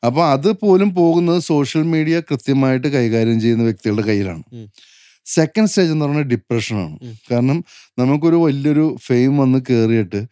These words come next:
Speaker 1: ഈ ഫെയിം യൂട്ടിലൈസ് ചെയ്യാൻ പറ്റാത്തൊരവസ്ഥയാണ് അധികവും ഉണ്ടാകുക.
Speaker 2: ഉം.
Speaker 1: ഇത് യൂട്ടിലൈസ് ചെയ്യാൻ പറ്റാത്തൊരവസ്ഥയിൽ വന്നു കഴിഞ്ഞിട്ട് പിന്നെ അടുത്തൊരു, ഈ ഫെയിമിലുള്ള ആൾക്കാർ അടുത്ത് വന്ന് കയറുമ്പോൾ നമ്മളൊന്നും ആകാ-, ആകാതെ ഇരിക്കുന്നൊരവസ്ഥ.
Speaker 2: ഉം, ഓക്കെ.
Speaker 1: ഇത് രണ്ടും mainly ഡിപ്രഷനിലോട്ട് കൊണ്ടുപോകുള്ളൂ.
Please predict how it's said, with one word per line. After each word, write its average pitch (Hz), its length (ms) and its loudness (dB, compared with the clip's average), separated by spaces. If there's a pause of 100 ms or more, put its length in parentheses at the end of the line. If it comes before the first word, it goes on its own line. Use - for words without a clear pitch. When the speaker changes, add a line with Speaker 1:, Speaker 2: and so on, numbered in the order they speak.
(200)
Speaker 1:
ഈ 135 200 0
ഫെയിം 143 640 -2
യൂട്ടിലൈസ് 135 420 0
ചെയ്യാൻ 139 240 0
പറ്റാത്തൊരവസ്ഥയാണ് 123 880 -2
അധികവും 127 460 2
ഉണ്ടാകുക. 104 460 0
Speaker 2:
ഉം. 110 120 -20 (320)
Speaker 1:
ഇത് 127 100 0
യൂട്ടിലൈസ് 143 500 2
ചെയ്യാൻ 151 200 0
പറ്റാത്തൊരവസ്ഥയിൽ 127 720 -2
വന്നു 127 280 0
കഴിഞ്ഞിട്ട് 110 440 -2
പിന്നെ 156 380 -4 (320)
അടുത്തൊരു, 147 580 2
ഈ 151 180 2
ഫെയിമിലുള്ള 143 560 -2
ആൾക്കാർ 135 300 -2
അടുത്ത് 131 280 -2
വന്ന് 143 260 2
കയറുമ്പോൾ 127 260 0
നമ്മളൊന്നും 127 560 2
ആകാ-, 113 540 -4
ആകാതെ 123 540 0
ഇരിക്കുന്നൊരവസ്ഥ. 113 640 -6 (200)
Speaker 2:
ഉം, 120 240 -16
ഓക്കെ. 107 220 -16 (320)
Speaker 1:
ഇത് 135 160 0
രണ്ടും 147 540 -2
mainly 147 600 0 (400)
ഡിപ്രഷനിലോട്ട് 117 540 -2
കൊണ്ടുപോകുള്ളൂ. 90 480 -8